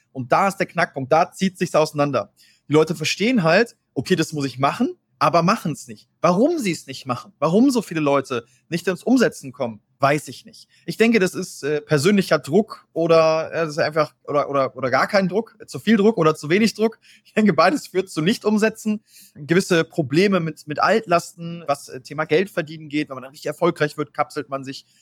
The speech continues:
oftmals vom Freundeskreis ab oder der Freundeskreis von einem selber.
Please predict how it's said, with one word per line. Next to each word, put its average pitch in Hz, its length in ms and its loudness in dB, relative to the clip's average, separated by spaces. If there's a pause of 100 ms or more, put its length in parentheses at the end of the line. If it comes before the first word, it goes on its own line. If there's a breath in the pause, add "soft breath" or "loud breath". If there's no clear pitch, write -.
(140)
oftmals 139 540 -2
vom 143 160 -14
Freundeskreis 160 560 -4
ab - 180 -6
oder 131 100 -2
der 131 120 -4
Freundeskreis 147 580 -2
von 127 160 -12
einem 117 240 -8
selber. 170 480 2